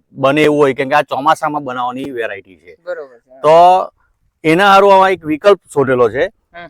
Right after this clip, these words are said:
Speaker 1: કે જંગલી મૂળ,
Speaker 2: હમ.
Speaker 1: જે જંગલી છોડ હોય એની પર અમે ગ્રાફ્ટિંગ કરાવીએ છીએ.
Speaker 2: બરોબર. એટલે
Speaker 1: એટલે
Speaker 2: એની આખી કઈ રીતની, અ,
Speaker 1: એની એવી હોય કે
Speaker 2: પદ્ધતિ?
Speaker 1: જંગલી છોડને આપણે, આ, મોટા કરીએ,
Speaker 2: હમ.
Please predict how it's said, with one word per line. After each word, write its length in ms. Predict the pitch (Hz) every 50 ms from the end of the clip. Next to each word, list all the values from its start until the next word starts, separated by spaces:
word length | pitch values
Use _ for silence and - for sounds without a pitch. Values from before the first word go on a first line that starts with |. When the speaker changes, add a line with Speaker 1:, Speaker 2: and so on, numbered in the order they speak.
| _ -
Speaker 1:
કે 320 | 147 156 165 175 180 165
જંગલી 600 | 139 117 92 - 139 151 160 170 175 196 214 220
મૂળ, 360 | 202 180 170 180 185 151 113 - _ _ _ _ _ _ _
Speaker 2:
હમ. 180 | 180 180 175 - _ _ -
Speaker 1:
જે 160 | 110 131 147
જંગલી 420 | 135 123 135 139 139 156 175 180
છોડ 360 | 151 - - - 151 175 185
હોય 240 | 175 131 107 104 110 _ _ _ _ _ _ _ _ _ -
એની 260 | 131 131 139 156 170
પર 180 | 160 180 175 170
અમે 160 | 170 170 170
ગ્રાફ્ટિંગ 500 | 131 123 123 117 - - 160 156 147 127
કરાવીએ 340 | - 107 104 95 95 90 82
છીએ. 200 | _ _ 87 82 _ _ _ _ _ _ _ _ _ _ _ _ _ _
Speaker 2:
બરોબર. 380 | 156 160 156 139 131 127 131 139
એટલે 440 | 151 165 165 175 170 165 165 160
Speaker 1:
એટલે 200 | 156 127 139 143
Speaker 2:
એની 300 | 147 - 196 196 208 220
આખી 200 | 214 220 214 226
કઈ 240 | _ _ 233 233 220
રીતની, 320 | 208 196 _ _ 185 160 _ _ _ _ _
અ, 120 | 151 151 147
Speaker 1:
એની 220 | 135 143 160 170
એવી 140 | 175 185 196
હોય 120 | 196 180
કે 80 | 151 175
Speaker 2:
પદ્ધતિ? 160 | 151 113 139
Speaker 1:
જંગલી 280 | 151 160 170 185 208 208
છોડને 460 | - - - 170 180 175 185 190 185
આપણે, 280 | 185 175 - 185 175 180 180 185 185 185 185 160 131 113 _ _ _ -
આ, 240 | 139 139 139 139 135
મોટા 340 | 135 131 135 139 - 156 160
કરીએ, 360 | 156 175 165 135 110 110 127
Speaker 2:
હમ. 280 | - _ 180 185 170